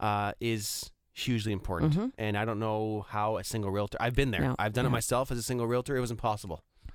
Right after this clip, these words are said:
Speaker 2: Mm-hmm.
Speaker 1: Uh, you couldn't keep things straight
Speaker 2: No.
Speaker 1: if you're busy, right?
Speaker 2: And big successful markets know
Speaker 1: Yes.
Speaker 2: this, you know.
Speaker 1: Yeah.
Speaker 2: Um,
Speaker 1: If you're selling two houses a year, you can do it as
Speaker 2: Yeah,
Speaker 1: a single
Speaker 2: for
Speaker 1: realtor.
Speaker 2: sure.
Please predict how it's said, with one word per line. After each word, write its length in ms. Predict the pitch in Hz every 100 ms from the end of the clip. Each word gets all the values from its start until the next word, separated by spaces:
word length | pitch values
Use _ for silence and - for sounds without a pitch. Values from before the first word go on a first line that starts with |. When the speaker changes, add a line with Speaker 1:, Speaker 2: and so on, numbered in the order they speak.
| - -
Speaker 2:
Mm-hmm. 240 | 123 131
Speaker 1:
Uh, 280 | 117 104 98 -
you 120 | 113
couldn't 280 | - 123 107
keep 200 | 117 -
things 200 | 101 92
straight 420 | - 92 82 - _
Speaker 2:
No. 100 | 139
Speaker 1:
if 160 | 139 -
you're 100 | 95
busy, 340 | 92 80 78
right? 220 | 92 90 208
Speaker 2:
And 220 | 196 - -
big 180 | 208
successful 560 | - 190 - 160 - 170
markets 480 | 147 147 - 135 -
know 280 | 143 131 131
Speaker 1:
Yes. 320 | 139 165 -
Speaker 2:
this, 80 | 185
you 100 | 156
know. 240 | 123 143 -
Speaker 1:
Yeah. 260 | 147 120 127
Speaker 2:
Um, 160 | 127 - _ -
Speaker 1:
If 120 | 233
you're 60 |
selling 260 | 240 214 208
two 140 | -
houses 220 | 180 156 135
a 20 |
year, 160 | 139 190
you 100 | 196
can 120 | 165
do 100 | 151
it 120 | 107 123
as 80 | 170
Speaker 2:
Yeah, 80 |
Speaker 1:
a 20 | 311
single 180 | -
Speaker 2:
for 20 | 117
Speaker 1:
realtor. 220 | 117 240
Speaker 2:
sure. 320 | - 156